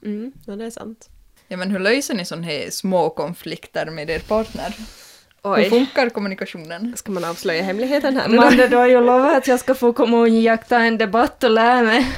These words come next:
Speaker 2: <laughs> Ja, jag lovar. Du är välkommen.
Speaker 1: Mm. Oj.
Speaker 2: Nej, men kan ni diskutera eller håller båda hårt på sin sak, eller?
Speaker 3: Alltså, det beror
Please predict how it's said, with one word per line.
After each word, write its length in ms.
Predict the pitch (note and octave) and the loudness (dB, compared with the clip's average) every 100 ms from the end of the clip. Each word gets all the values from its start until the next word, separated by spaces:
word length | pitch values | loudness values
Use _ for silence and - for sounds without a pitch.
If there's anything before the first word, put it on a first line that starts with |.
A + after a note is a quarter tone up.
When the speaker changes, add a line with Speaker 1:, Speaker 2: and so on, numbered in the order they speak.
| - | -12
Speaker 2:
<laughs> 160 | - A#3+ D4 | -8 -2 2
Ja, 300 | F#4 B3 D#4+ | 2 4 2
jag 200 | D#4+ - | 4 4
lovar. 340 | G#3+ F#3+ D4 D4+ - G#4+ - - | 4 2 0 -4 -10 -10 -12 -14
Du 120 | - B3 | -6 -2
är 40 | |
välkommen. 720 | B3+ A#3+ B3 G3 F#3+ F3 C#4 - F4+ - G#4 - | 0 0 0 -6 -6 -6 -6 -6 -8 -6 -10 -10
Speaker 1:
Mm. 340 | A3+ A#3+ C#4+ A4+ - _ _ _ _ _ _ _ _ _ _ - - | -8 -6 -4 -6 -8 _ _ _ _ _ _ _ _ _ _ -20 -10
Oj. 380 | G#3+ A#3 F3+ G#3+ | -4 -4 -4 -2
Speaker 2:
Nej, 80 | A3 | 0
men 80 | A3 | 0
kan 220 | A3 G#3 | 0 0
ni 80 | G3+ | -2
diskutera 760 | F#3 - - - A#3+ B3+ A3+ | -4 -8 -12 -4 0 0 0
eller 540 | F#3+ F3+ D#3+ B2+ F#2 - F3+ | -2 -2 -4 -4 -8 -12 -14
håller 760 | G3 F#3 E3+ E3+ E3 D#3+ D#3 - - _ _ - | -10 -8 -6 -6 -6 -8 -10 -12 -20 _ _ -18
båda 500 | F3 F3+ F3 D#3+ E3 | -10 -6 -6 -6 -8
hårt 400 | F#3 E3 E3 - | -6 -6 -8 -14
på 80 | E3 | -14
sin 260 | D3 D3 | -14 -12
sak, 600 | - - G3+ A#3+ G#3+ G#3 | -12 -6 -4 -2 -4 -6
eller? 160 | F3+ F3 | -8 -6
Speaker 3:
Alltså, 200 | E3 F3 | -4 -4
det 360 | A3 A3 G#3+ - _ _ _ | -4 -4 -4 -6 _ _ _
beror 460 | - G#3 F#3+ F3+ | -4 -2 -2 -4